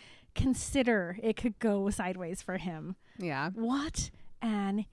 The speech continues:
Speaker 1: idiot.
Speaker 2: He thought about bringing bleachers for them to sit in, but
Speaker 1: <laughs>
Speaker 2: Caius was not about to help carry that, and so they had to leave it at home.
Speaker 1: Caius was like,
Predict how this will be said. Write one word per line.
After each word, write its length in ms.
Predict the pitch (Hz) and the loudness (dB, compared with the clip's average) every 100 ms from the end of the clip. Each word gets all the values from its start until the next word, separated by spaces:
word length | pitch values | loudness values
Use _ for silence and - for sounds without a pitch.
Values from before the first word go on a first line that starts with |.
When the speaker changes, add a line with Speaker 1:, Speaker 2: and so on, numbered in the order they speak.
| _ _ - | _ _ -2
Speaker 1:
idiot. 600 | 220 170 151 - - - | -2 -2 -12 -14 -8 2
Speaker 2:
He 120 | 240 | 2
thought 240 | - 226 247 | 8 8 10
about 260 | 294 302 | 6 6
bringing 360 | 220 214 208 196 | 6 6 6 4
bleachers 580 | 175 165 - 208 220 - | 4 0 2 4 4 4
for 120 | 254 | 8
them 180 | 233 269 | 10 12
to 100 | 269 | 12
sit 240 | 285 254 | 12 10
in, 200 | 254 254 | 12 12
but 200 | 240 196 | 10 6
Speaker 1:
<laughs> 80 | - | 6
Speaker 2:
Caius 460 | 190 180 196 202 - | 6 8 8 6 8
was 200 | 185 175 | 8 8
not 280 | 170 165 | 8 8
about 220 | 165 151 175 | 4 2 2
to 100 | 185 | 2
help 220 | 170 - | 4 2
carry 380 | - 151 170 208 | 2 0 2 2
that, 340 | 240 254 262 | 4 4 4
and 160 | 185 175 | 4 2
so 120 | 170 | 0
they 140 | 147 160 | -2 -2
had 220 | 156 156 | -2 -2
to 140 | 165 | -2
leave 220 | 156 156 151 | 0 -2 -2
it 60 | |
at 160 | 147 165 | -4 -4
home. 540 | 165 156 147 160 - 233 | -4 -4 -2 -2 -2 2
Speaker 1:
Caius 320 | 269 254 - | 4 4 0
was 140 | 247 | -2
like, 140 | 208 | -2